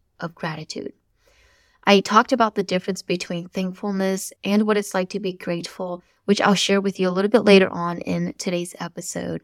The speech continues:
But it was heavily focused on gratitude because I shared the things that keep us away from being grateful. And one of those things were when we find things to complain about, which will only lead us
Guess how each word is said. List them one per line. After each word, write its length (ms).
But 120
it 40
was 140
heavily 340
focused 480
on 200
gratitude 500
because 400
I 140
shared 640
the 80
things 600
that 280
keep 360
us 220
away 340
from 380
being 260
grateful. 560
And 200
one 120
of 80
those 180
things 400
were 380
when 160
we 80
find 420
things 300
to 120
complain 540
about, 560
which 240
will 100
only 260
lead 260
us 380